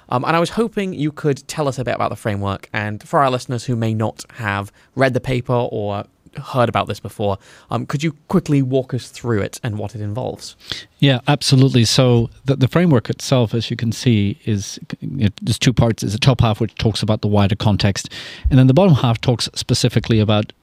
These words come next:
Speaker 2: teaching practices. So the, the, the, the skills that teachers can help learners to develop. And, um, f-, for those of you who might be listening to this episode rather than watching, uh, I'll try and, and,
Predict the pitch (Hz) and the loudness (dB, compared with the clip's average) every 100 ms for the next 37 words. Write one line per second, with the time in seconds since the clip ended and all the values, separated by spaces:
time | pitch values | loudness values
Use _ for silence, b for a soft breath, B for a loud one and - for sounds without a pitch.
0 | - 123 - 113 98 113 107 104 - 113 | -2 0 2 0 0 0 -2 -6 -4 -4
1 | - 117 113 B B B B 120 117 110 | 2 2 2 B B B B 2 4 4
2 | 113 120 113 - 110 107 - - _ 104 | 6 4 2 0 2 2 0 -8 _ -2
3 | 101 101 - 175 160 143 - 117 - 131 | 0 0 2 4 4 2 0 -2 2 2
4 | - 117 - 110 92 117 - 117 107 104 | 2 -2 -2 -2 0 0 2 4 4 2
5 | - - 101 98 95 95 - - B B | 0 -2 0 0 0 -4 -8 -16 B B
6 | B - 135 123 120 113 - - 117 110 | B 0 4 6 4 2 -2 -2 0 2
7 | 107 104 - 123 - - 131 113 120 127 | 2 0 -2 -8 -6 0 2 2 2 4
8 | 120 117 110 107 113 110 110 110 123 127 | 6 6 4 4 2 4 2 4 4 4
9 | 131 113 - 110 107 110 110 107 110 110 | 2 2 2 0 2 0 0 0 0 2
10 | 107 101 104 104 117 - 120 107 - B | 0 2 0 2 2 2 2 2 0 B
11 | B B 113 107 104 - 101 123 107 98 | B B 0 2 0 0 0 4 4 4
12 | 110 101 - | 2 2 0